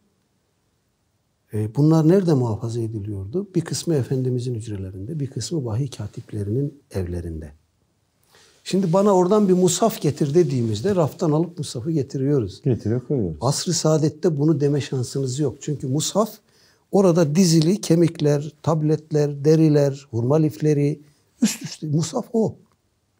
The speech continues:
Speaker 1: Dolayısıyla siz bir ayeti oraya yazdığınız zaman,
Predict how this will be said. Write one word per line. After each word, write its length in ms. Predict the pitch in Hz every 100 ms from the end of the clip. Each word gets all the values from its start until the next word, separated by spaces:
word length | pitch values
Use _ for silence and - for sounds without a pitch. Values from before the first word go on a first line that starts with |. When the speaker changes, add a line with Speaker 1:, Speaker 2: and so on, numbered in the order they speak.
| _ _ - - - -
Speaker 1:
Dolayısıyla 540 | 147 190 214 - 277 208
siz 360 | - 226 180
bir 140 | 175 208
ayeti 480 | 165 175 165 165 208
oraya 300 | 160 160 180
yazdığınız 600 | 156 131 151 147 233 190
zaman, 340 | 175 120 120